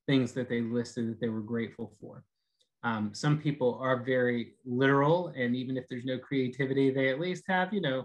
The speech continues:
five words written on a hand. Other people go more abstract, and, you know, I encourage that, and you can see just some of the other,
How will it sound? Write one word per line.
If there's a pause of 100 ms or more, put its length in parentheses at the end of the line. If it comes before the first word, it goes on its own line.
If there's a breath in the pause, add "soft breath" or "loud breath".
(140)
five
words
written
on
a
hand. (360 soft breath)
Other
people
go
more
abstract,
and,
you
know,
I
encourage
that,
and
you
can
see
just
some
of
the
other,